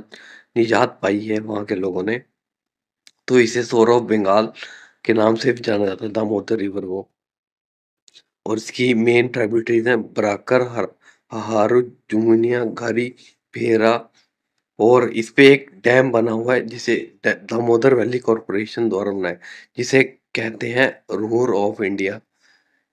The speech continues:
ये रोर जो है, एक जर्मनी में जगह है, यहाँ पे काफ़ी industrial area है। तो ये दामो-, इधर भी बहुत ज़्यादा industrial area है, इसलिए दामोदर वैली कॉरपोरेशन को रोर of इंडिया कहते हैं।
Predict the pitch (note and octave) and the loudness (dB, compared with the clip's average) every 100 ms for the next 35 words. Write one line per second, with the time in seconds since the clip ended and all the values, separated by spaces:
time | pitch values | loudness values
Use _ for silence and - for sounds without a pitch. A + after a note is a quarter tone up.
0 | - A#2 C3 A#2+ A#2+ B2+ C3 - A2+ A#2 | 0 6 6 4 0 -2 -4 -4 -2 0
1 | B2 A#2+ A2 A2 A2+ B2+ B2+ A2+ F#2+ G#2+ | -2 -4 -2 0 0 0 0 -2 -6 -6
2 | A2+ B2 C#3+ _ _ _ _ A2+ A#2 B2+ | -6 -6 -8 _ _ _ _ -6 -6 -4
3 | G#2+ G#2+ C3+ A#2 A2 - - A2 G#2+ G2+ | -4 -4 -2 -2 -4 -10 -4 -2 0 -2
4 | G#2 G#2 - _ _ _ _ _ _ A2 | -6 -10 -16 _ _ _ _ _ _ 2
5 | A2+ B2 A2+ - - A2+ A#2+ A2+ A2 G2+ | 4 4 2 -2 -4 2 2 2 0 0
6 | A2+ B2+ C#3 B2 B2 B2 G#2+ A2+ A2+ A2 | 0 -2 -2 -6 -4 -2 -2 -2 -2 -2
7 | A2+ - B2+ A#2 A2 A#2 A#2 - A#2 A#2+ | -6 -4 0 2 2 0 -2 -2 -2 -2
8 | - - - - _ _ _ _ A#2 B2 | -10 -20 -20 -20 _ _ _ _ -2 2
9 | B2 B2 C3 A2+ C3+ C3 A2+ A2+ A2+ B2 | 4 4 4 4 0 0 0 0 -2 -2
10 | A#2 C3+ B2+ - G2 G#2 A#2+ B2 A#2+ A2+ | -2 0 -2 -4 -6 -4 -2 0 0 -2
11 | A2+ G#2+ A#2+ A#2+ G#2+ G2+ - G#2 A2 A#2 | -2 -2 -2 -2 -6 -8 -10 -8 -4 -4
12 | A#2 | -6